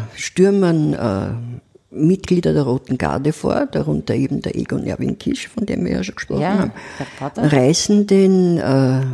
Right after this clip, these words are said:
Speaker 1: weißen Streifen aus der Fahne und binden die zwei roten Streifen zusammen und lassen die rote Fahne hissen als Zeichen.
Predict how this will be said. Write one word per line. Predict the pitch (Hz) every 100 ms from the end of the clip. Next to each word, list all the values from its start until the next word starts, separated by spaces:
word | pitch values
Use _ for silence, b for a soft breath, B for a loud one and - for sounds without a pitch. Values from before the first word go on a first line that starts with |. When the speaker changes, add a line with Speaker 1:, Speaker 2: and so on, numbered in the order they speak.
| -
Speaker 1:
weißen | 139 120 87 - 147
Streifen | - - 78 - -
aus | 190 185
der | 202
Fahne | - 170 170 202
und | 196 -
binden | 165 196 208
die | 185
zwei | - 151 139
roten | 139 - 170
Streifen | - 87 - 165
zusammen | - 175 - 110 - 262 B B B B B B
und | 202 190 190 185 -
lassen | 131 90 - 175
die | 175 175
rote | 165 160 -
Fahne | 131 101 69 87 - -
hissen | 185 170 - 190 196
als | 135 -
Zeichen. | - 87 107 139 156